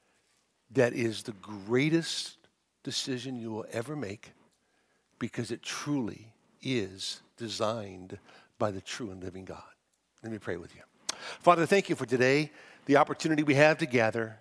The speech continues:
You are a great God. You are majestic, and you are to be glorified in and through our lives.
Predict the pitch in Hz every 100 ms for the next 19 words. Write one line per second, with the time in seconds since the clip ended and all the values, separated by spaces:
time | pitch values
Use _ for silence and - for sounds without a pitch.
0 | 151 139 170 180 151 165 170 143 147 113
1 | 104 104 147 170 - 107 - - - -
2 | _ _ _ _ 123 139 123 120 110 107
3 | 147 220 - 135 98 - _ _ _ _
4 | _ - 110 117 131 123 123 117 113 107
5 | _ _ _ _ 117 104 - 117 127 120
6 | - 92 - - - _ _ _ 143 135
7 | - 120 120 101 92 - - -